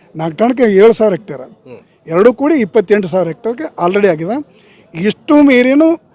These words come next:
Speaker 1: ನಾಗಠಾಣದಾಗ ಇನ್ನೂ ಉಳಿತವೆ, ನಾಗಠಾಣ ಕೆಲವೊಂದು ಹಳ್ಳಿಗಳು ಉಳಿತವೆ. ಇದಕ್ಕೆ ನಾವೇನು ಒತ್ತಾಯ ಮಾಡ್ಲತ್ತೀವಿ ಅಂದ್ರೆ ಅದು ಆರ್ ಎಲ್ ಲೆವೆಲ್, ಟೆಕ್ನಿಕಲಿ ಪ್ರಾಬ್ಲಮ್ ಇರ್ತದೆ. ರೇವಣ
Speaker 2: ತಾಂತ್ರಿಕ ಸಮಸ್ಯೆಗಳಿದೆ.
Speaker 1: ಹಾ, ರೇವಣ ಚಿದ್ದು ಐದುನೂರ ಎಂಬತ್ತು ಮೀಟರ್, ಅರವತ್ತು ಮೀಟರ್ಗೆ ಇಟ್ಟಿದ್ದಾರೆ.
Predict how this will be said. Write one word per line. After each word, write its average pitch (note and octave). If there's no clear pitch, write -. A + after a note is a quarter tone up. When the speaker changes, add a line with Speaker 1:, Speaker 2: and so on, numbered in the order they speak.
Speaker 1:
ನಾಗಠಾಣದಾಗ G#3
ಇನ್ನೂ A3
ಉಳಿತವೆ, G3+
ನಾಗಠಾಣ G3
ಕೆಲವೊಂದು G#3
ಹಳ್ಳಿಗಳು A3+
ಉಳಿತವೆ. G3
ಇದಕ್ಕೆ A3+
ನಾವೇನು B3+
ಒತ್ತಾಯ A#3
ಮಾಡ್ಲತ್ತೀವಿ G3+
ಅಂದ್ರೆ F3+
ಅದು F#3+
ಆರ್ F3+
ಎಲ್ A#3
ಲೆವೆಲ್, F#3+
ಟೆಕ್ನಿಕಲಿ G#3+
ಪ್ರಾಬ್ಲಮ್ F3
ಇರ್ತದೆ. C#3+
ರೇವಣ F3
Speaker 2:
ತಾಂತ್ರಿಕ A#3
ಸಮಸ್ಯೆಗಳಿದೆ. E3
Speaker 1:
ಹಾ, -
ರೇವಣ G#3+
ಚಿದ್ದು A3
ಐದುನೂರ G3+
ಎಂಬತ್ತು F#3
ಮೀಟರ್, F3+
ಅರವತ್ತು F3
ಮೀಟರ್ಗೆ G#3
ಇಟ್ಟಿದ್ದಾರೆ. D3